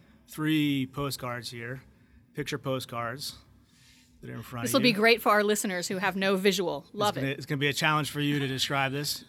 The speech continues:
Speaker 1: You can do
Speaker 2: <laughs> It's
Speaker 1: it.
Speaker 2: your job to describe the mission, my friend, not mine.
Speaker 1: Well, you're gonna help me out. So I,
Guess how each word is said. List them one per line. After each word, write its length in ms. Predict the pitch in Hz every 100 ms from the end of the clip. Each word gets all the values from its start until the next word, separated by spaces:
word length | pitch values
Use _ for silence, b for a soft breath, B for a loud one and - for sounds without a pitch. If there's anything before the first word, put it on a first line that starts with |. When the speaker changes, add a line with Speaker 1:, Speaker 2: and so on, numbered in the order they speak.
| - 156
Speaker 1:
You 80 | -
can 120 | 427
do 120 | 320
Speaker 2:
<laughs> 80 | 330
It's 100 | 359
Speaker 1:
it. 40 |
Speaker 2:
your 280 | 277 311 359
job 260 | 247 208 214
to 80 | 214
describe 380 | 214 - 202 185
the 60 |
mission, 360 | 202 220 208 185
my 160 | 175
friend, 400 | 175 185 180 180 226
not 320 | 254 294 202
mine. 560 | 190 226 185 170 220 -
Speaker 1:
Well, 220 | 127 135
you're 140 | 147
gonna 100 | 147
help 160 | 135 127
me 100 | 120
out. 220 | 110 107 453
So 100 |
I, 80 | 466